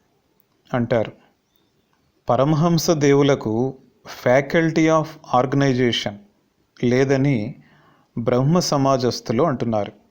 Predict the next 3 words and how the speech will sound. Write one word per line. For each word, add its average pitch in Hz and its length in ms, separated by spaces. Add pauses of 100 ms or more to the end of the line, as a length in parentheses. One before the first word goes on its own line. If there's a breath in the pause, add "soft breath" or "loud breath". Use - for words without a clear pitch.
(1000)
రామకృష్ణుల 131 680
వారు 127 120
అడుగుతారు, 107 460